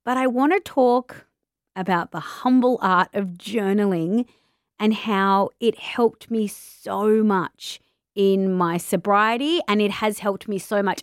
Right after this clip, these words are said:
in life in general. Now, before we even get started, if you're sitting there going, "I'm not a writing guy, I'm not a pen and paper gal, I, I'm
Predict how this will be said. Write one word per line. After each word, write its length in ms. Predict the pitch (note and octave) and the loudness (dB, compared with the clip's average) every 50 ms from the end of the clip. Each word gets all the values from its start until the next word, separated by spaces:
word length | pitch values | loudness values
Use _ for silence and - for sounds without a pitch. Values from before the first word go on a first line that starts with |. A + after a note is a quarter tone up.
| - - | -4 0
in 160 | A#3 A3+ G#3+ | 2 2 4
life 300 | G3+ G3 F#3 F#3 - - - | 4 2 2 0 -4 -4 -2
in 140 | A3 G#3+ | 0 0
general. 480 | F#3+ - A3+ F#3 F3 - - - - _ _ _ _ _ _ _ _ _ _ | 2 2 0 0 0 -4 -8 -12 -14 _ _ _ _ _ _ _ _ _ _
Now, 560 | - A#3 B3 B3 A#3 A3+ A3+ A3+ G#3+ - - _ - | 2 2 4 4 4 2 2 2 0 0 -4 _ -4
before 420 | A3 B3+ - - D4 C#4+ D4+ D#4 | -4 -4 0 2 2 4 4 4
we 180 | F#4 F#4 E4+ D#4+ | 2 0 0 0
even 160 | D4+ D4+ C#4 | 0 2 2
get 180 | D4+ C4+ - | 0 0 -2
started, 640 | - - - - A#3 A3+ A3 G#3+ G#3+ G#3+ G#3+ G#3 G#3 | -6 -6 -2 0 2 2 2 2 0 0 -2 -2 -2
if 220 | - A3 G#3+ - - | -2 -4 -4 -2 0
you're 340 | A3+ A#3 A#3 A#3+ A#3+ A#3+ | 2 4 4 4 4 2
sitting 300 | A#3 - - A3+ A#3 A3+ | 0 -2 -4 -4 -2 0
there 160 | A3 G#3 G3+ G3 | 0 0 0 0
going, 300 | - F#3+ F#3 F#3 F#3 - - - | 0 0 0 0 -2 -2 -2 0
"I'm 260 | G#3 G#3+ A3+ A#3+ A#3+ | 2 4 4 4 4
not 320 | A#3 B3 B3+ C4+ C4+ - _ | 6 6 4 4 2 0 _
a 100 | - A#3+ | -2 0
writing 640 | A3 G#3+ G#3 G#3+ G#3 G3+ G3+ G#3+ A3 G#3+ G#3 G#3 G3 | 0 0 0 2 2 4 2 2 0 -2 -4 -4 -4
guy, 320 | F#3 G3 F#3 F3+ E3 D#3 B2+ | -2 0 0 0 0 -2 -4
I'm 200 | E3+ F3 G#3+ A3 | -4 -2 0 2
not 180 | A#3 A#3+ A#3 | 2 2 2
a 80 | A#3 A3 | 0 -2
pen 300 | G#3+ - - B3 A#3+ A#3 | -4 -4 -4 -2 0 0
and 120 | A#3 A3+ | 0 -2
paper 280 | - A3+ G#3+ G#3 - G3+ | 0 0 0 0 0 0
gal, 420 | F#3 G3 F#3+ F3+ E3+ D#3+ D3+ C#3+ - | 0 2 2 2 2 0 -2 -2 -2
I, 280 | F#3 F#3+ F#3 F#3+ G3 - - - _ _ _ _ _ _ _ - | -2 0 0 0 -2 -4 -8 -18 _ _ _ _ _ _ _ 0
I'm 460 | G#3+ G#3 G#3 G3+ G3+ G3 F#3+ D#3 | 0 2 2 2 0 -2 -4 -6